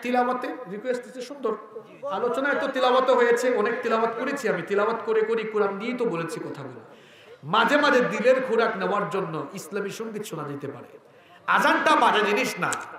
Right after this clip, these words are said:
কিন্তু আমি বলছি যে আজানের চর্চা মাহফিলে হবে কেন? অনেক বক্তা আছে, মাহফিলে এসে কোরআন হাদিসের, দেখবেন এক ঘন্টার বক্তব্যে পাঁচটা আয়াতও বলে না,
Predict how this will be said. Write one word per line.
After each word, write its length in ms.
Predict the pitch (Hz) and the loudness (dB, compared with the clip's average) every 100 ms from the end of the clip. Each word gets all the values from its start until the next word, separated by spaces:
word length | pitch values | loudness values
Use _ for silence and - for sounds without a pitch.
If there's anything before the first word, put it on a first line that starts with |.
| - - | -12 -6
কিন্তু 220 | 185 240 | -2 2
আমি 200 | 262 311 | 2 2
বলছি 580 | 311 302 277 214 165 - - - | 0 0 0 -2 -2 -10 -14 -10
যে 180 | 180 247 | -4 -2
আজানের 480 | - 247 294 320 339 - | 2 4 6 4 4 2
চর্চা 320 | 302 294 285 277 | 2 2 4 4
মাহফিলে 420 | 247 240 294 277 | 6 6 6 4
হবে 220 | 190 170 | 4 2
কেন? 160 | 147 131 - - - - - - - - - - | 0 -4 -8 -12 -14 -18 -18 -18 -20 -20 -10 0
অনেক 300 | 247 339 330 - | 4 4 4 4
বক্তা 400 | 294 285 302 269 | 2 4 4 6
আছে, 340 | 240 240 180 - - - - - - - 127 | 6 4 4 0 -6 -8 -14 -20 -20 -18 -2
মাহফিলে 500 | 196 226 - 269 254 | 2 4 4 4 6
এসে 240 | 226 240 | 6 4
কোরআন 400 | - 233 247 262 | 2 4 6 6
হাদিসের, 720 | 214 220 226 214 196 160 - 170 | 4 2 0 2 2 0 -6 0
দেখবেন 340 | 240 240 269 | 2 4 4
এক 300 | 277 294 277 | 4 2 2
ঘন্টার 400 | 277 302 302 285 | 4 4 4 4
বক্তব্যে 540 | 226 226 - 262 - 233 | 4 4 4 2 4 2
পাঁচটা 440 | 226 247 240 240 | 4 4 4 2
আয়াতও 320 | 202 190 190 | 4 4 2
বলে 120 | 147 | 0
না, 180 | 127 - | -4 -8